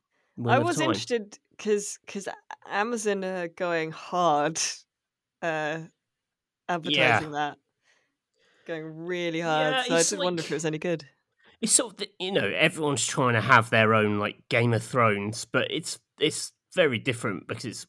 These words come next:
Speaker 1: a lot more kind of, oh, I don't know, hi-, high fantasy, I guess. You know,
Speaker 2: Mm.
Speaker 1: it's a lot more sort of Tolkien-y kind of monsters and magic and
Speaker 2: Yeah.
Speaker 1: nonsense. So there's a bigger, like, nonsense barrier to get over.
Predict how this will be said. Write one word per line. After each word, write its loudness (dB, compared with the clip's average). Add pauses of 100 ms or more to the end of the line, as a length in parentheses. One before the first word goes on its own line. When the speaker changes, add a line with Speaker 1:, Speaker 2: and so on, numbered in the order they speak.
(120)
Speaker 1:
a -2
lot -4
more -6
kind -2
of, -10 (400)
oh, -16
I -10
don't -14
know, -12 (120)
hi-, -10
high 0
fantasy, 0
I 0
guess. -2
You -4
know, -4
Speaker 2:
Mm. -6
Speaker 1:
it's -6
a -6
lot -8
more -2 (280)
sort -6
of -18
Tolkien-y -4 (360)
kind 2
of -8 (280)
monsters -4
and -4
magic -2
and 0
Speaker 2:
Yeah. -2
Speaker 1:
nonsense. -4
So -2
there's 2
a 0
bigger, 4
like, 2
nonsense -2
barrier 2
to -14
get 0
over. -4